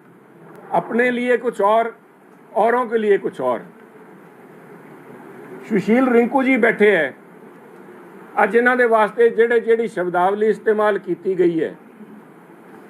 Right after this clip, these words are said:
ਸ਼ੀਤਲ ਲੰਗੋਰਾਲ ਜੀ ਬੈਠੇ, ਇਹਨਾਂ ਦੇ ਵਾਸਤੇ ਜਿਹੜੀ, ਜਿਹੜੀ ਸ਼ਬਦਾਵਲੀ ਇਸਤੇਮਾਲ ਕੀਤੀ ਗਈ ਹੈ, ਮੈਂ ਉਹਨਾਂ ਨੂੰ ਪੁੱਛਣਾ ਚਾਹੁੰਦਾ, ਭਗਵੰਤ ਮਾਨ ਜੀ ਨੂੰ ਤੇ ਕੇਜਰੀਵਾਲ ਸਾਹਿਬ ਨੂੰ,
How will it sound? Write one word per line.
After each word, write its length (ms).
ਸ਼ੀਤਲ 360
ਲੰਗੋਰਾਲ 440
ਜੀ 160
ਬੈਠੇ, 280
ਇਹਨਾਂ 280
ਦੇ 80
ਵਾਸਤੇ 420
ਜਿਹੜੀ, 280
ਜਿਹੜੀ 440
ਸ਼ਬਦਾਵਲੀ 600
ਇਸਤੇਮਾਲ 500
ਕੀਤੀ 380
ਗਈ 220
ਹੈ, 240
ਮੈਂ 140
ਉਹਨਾਂ 220
ਨੂੰ 100
ਪੁੱਛਣਾ 400
ਚਾਹੁੰਦਾ, 480
ਭਗਵੰਤ 360
ਮਾਨ 300
ਜੀ 160
ਨੂੰ 200
ਤੇ 120
ਕੇਜਰੀਵਾਲ 580
ਸਾਹਿਬ 280
ਨੂੰ, 300